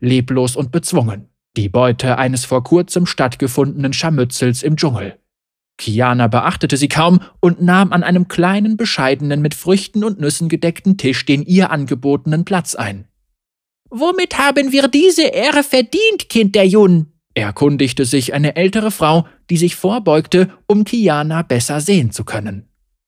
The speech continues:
„Ich habe vom Ableben eures Präfekten erfahren. Ich möchte mein Beileid ausdrücken“, antwortete Kiana.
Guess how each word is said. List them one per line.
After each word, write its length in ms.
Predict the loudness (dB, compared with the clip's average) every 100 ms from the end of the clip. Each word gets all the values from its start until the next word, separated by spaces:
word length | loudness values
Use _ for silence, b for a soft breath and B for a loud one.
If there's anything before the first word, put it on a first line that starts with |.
| _ _ _ _
„Ich 220 | -2 0 0
habe 240 | 2 4
vom 160 | 4 2
Ableben 500 | 2 2 4 2 2
eures 280 | 2 2
Präfekten 600 | 2 2 2 0 0 0
erfahren. 640 | 0 0 0 0 2 -2 -4 _ _ _ _
Ich 180 | 0 0
möchte 320 | 2 2 4
mein 220 | 4 4 4
Beileid 360 | 2 2 2
ausdrücken“, 640 | 2 2 2 2 2 0 -6 _ _ _
antwortete 640 | 0 0 2 0 0 0 0
Kiana. 680 | 2 2 2 -2 -6 -12